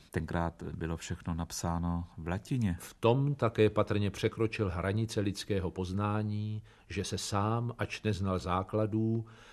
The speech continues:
Speaker 2: v latinském hovoru velmi zřídka odchýlil od přesných zákonů mluvnického umění. Nejen znal znění kterýchkoliv příběhů starého nebo nového zákona,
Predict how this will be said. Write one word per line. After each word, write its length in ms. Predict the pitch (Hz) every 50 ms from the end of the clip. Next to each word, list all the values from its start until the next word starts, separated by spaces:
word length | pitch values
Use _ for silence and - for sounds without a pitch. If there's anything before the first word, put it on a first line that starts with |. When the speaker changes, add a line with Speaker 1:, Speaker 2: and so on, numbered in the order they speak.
| - - -
Speaker 2:
v 120 | 80 78
latinském 640 | 87 98 110 - 135 135 135 123 - - 117 110 98
hovoru 440 | 82 110 110 110 123 123 120 113
velmi 420 | 85 78 95 110 123 131 135 143 131
zřídka 540 | 104 82 92 107 120 120 - - 104 - -
odchýlil 600 | 117 - - - 117 110 110 110 110 107 110 -
od 140 | - 98 -
přesných 500 | - - 117 107 - - 98 95 87 82
zákonů 640 | 82 87 92 98 101 - - 107 107 107 107 107 107
mluvnického 800 | 95 82 85 90 95 92 92 101 98 - - - 98 98 95 104
umění. 680 | - 87 80 73 73 67 64 64 64 62 62 62 60 - _ _ _ _ _ _ - - - - - - -
Nejen 400 | 95 110 135 147 143 131 113 98
znal 320 | 78 76 90 98 92 90
znění 460 | 87 82 80 95 101 104 104 101 95
kterýchkoliv 600 | - - - 107 110 104 - - - 98 92 87
příběhů 640 | - - - 110 113 110 110 107 98 85 85 87 87
starého 540 | - - - - 95 95 98 95 85 95 90
nebo 220 | 87 90 82 87
nového 340 | 82 90 87 92 87 80 87
zákona, 600 | 82 98 92 101 113 - - 104 95 92 82 -